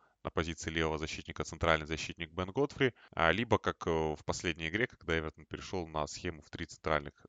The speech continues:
э, защитника, на левый фланг ушёл Шеймус Колман. Но возникла, э, ситуация, в которой нужно искать замену,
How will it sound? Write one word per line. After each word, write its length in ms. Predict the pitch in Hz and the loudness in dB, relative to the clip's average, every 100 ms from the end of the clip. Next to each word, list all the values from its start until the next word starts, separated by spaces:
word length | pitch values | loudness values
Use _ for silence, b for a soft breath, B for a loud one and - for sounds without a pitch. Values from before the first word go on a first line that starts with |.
| - | -16
э, 180 | - - | -14 -8
защитника, 480 | 85 - - - 80 | -6 -6 -6 -4 -2
на 80 | |
левый 220 | 78 80 76 | 2 2 2
фланг 280 | 87 85 | 0 0
ушёл 380 | 78 - 82 - _ _ | -4 -6 -6 -6 _ _
Шеймус 420 | - 80 73 - | -6 -4 -4 -10
Колман. 380 | - 82 65 - B B B B B | -2 -2 -2 -14 B B B B B
Но 200 | 107 110 | 4 4
возникла, 720 | 87 95 110 123 104 92 78 | 6 2 2 -2 6 6 6
э, 720 | 65 - - - - - _ - | 4 -6 -10 -20 -20 -20 _ -10
ситуация, 400 | - 131 - - | 4 4 4 0
в 80 | |
которой 320 | - 90 92 85 | 0 0 2 2
нужно 200 | 85 85 | 0 -4
искать 280 | - 87 76 | 2 4 4
замену, 460 | 82 85 73 69 | 2 2 -4 -4